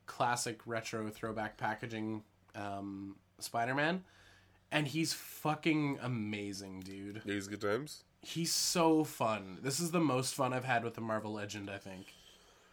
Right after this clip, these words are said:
Speaker 1: Like,
Speaker 2: <coughs>
Speaker 1: I'm really, really enjoying posing him up. And, I mean, compared to the actual Pizza Spidey, he has less hands. Like, we don't get a,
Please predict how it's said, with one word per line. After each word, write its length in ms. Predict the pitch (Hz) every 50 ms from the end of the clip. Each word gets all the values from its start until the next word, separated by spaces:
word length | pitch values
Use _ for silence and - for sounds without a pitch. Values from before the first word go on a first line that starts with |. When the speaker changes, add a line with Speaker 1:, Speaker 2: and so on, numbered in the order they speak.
| - - - _ _ _ _ -
Speaker 1:
Like, 260 | - 107 110 107 92 -
Speaker 2:
<coughs> 280 | - - 1017 1077 1077
Speaker 1:
I'm 220 | 1077 - - - - - 1077 1077 1047 1077
really, 280 | - - 131 131 127 127
really 340 | 123 127 123 120 120 120
enjoying 460 | 120 120 113 - 120 110 113 113 117 110
posing 360 | - 120 117 113 107 117 113
him 140 | 110 110 110
up. 260 | 117 156 170 - - - -
And, 520 | 120 120 117 117 113 113 113 113 107 - - - - - - - - - _ _ -
I 80 | 123 131
mean, 180 | 135 131 127
compared 400 | 127 147 139 123 143 135 139 139 143
to 80 | 151
the 380 | 143 143 131 127 123 120 113 104 104 98 - _ _ _ _ _ -
actual 440 | 95 98 120 - - - 139 135 135
Pizza 300 | 135 - 147 135 - -
Spidey, 420 | 127 - - 139 131 131 139 147 151
he 160 | 127 135 127
has 220 | 117 117 107 107
less 200 | 117 110 107 -
hands. 440 | - 117 107 107 113 131 156 - -
Like, 220 | - - 104 - - -
we 100 | 110 117
don't 200 | 117 113 110 107
get 320 | - 117 110 107 107 - - - - - - - _ -
a, 340 | 110 110 110 107 104 101